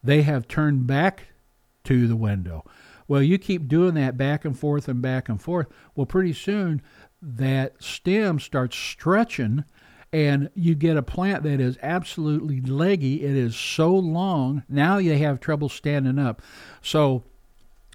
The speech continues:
when I say this, what I mean having the right tools to do this with, uh, what I mean is to be sure that you've got a good place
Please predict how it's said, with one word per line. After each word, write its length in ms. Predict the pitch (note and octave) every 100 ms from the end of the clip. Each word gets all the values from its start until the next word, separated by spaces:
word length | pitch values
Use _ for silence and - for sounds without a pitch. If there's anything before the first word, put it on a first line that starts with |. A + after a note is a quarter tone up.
| -
when 140 | C3+
I 80 | D3
say 260 | C#3+ - G#3
this, 360 | D#3 C3+ - - - - -
what 140 | D3
I 60 | D3+
mean 220 | D#3+ D#3
having 320 | C3+ D#3+ D3
the 80 | C3
right 320 | A#2+ C#3+ E3+ -
tools 640 | - F#3+ F#3+ C3+ A#2 A#2 - - _ _ _
to 120 | C3
do 260 | A2+ F#3+ G3
this 320 | C3+ A#2 -
with, 340 | A#2 A2+ - - _ - -
uh, 300 | C#3+ C3 A#2+
what 540 | C3+ - - F3 D#3
I 80 | D#3
mean 220 | D#3 E3
is 240 | D3+ C#3+ -
to 340 | D3+ C3 A#2+ - _ _ - - _ _ _ _ C#3+
be 180 | E3 G#3+
sure 360 | - - E3+ F3
that 140 | D3+
you've 320 | D#3 D#3 C3
got 500 | B2 B2 G#2+ G2+ - - _ _ _ _ _ _ _
a 140 | C3+
good 380 | A#2 A#2+ F3+ F3
place 640 | - E3 D3+ A#2 A#2 -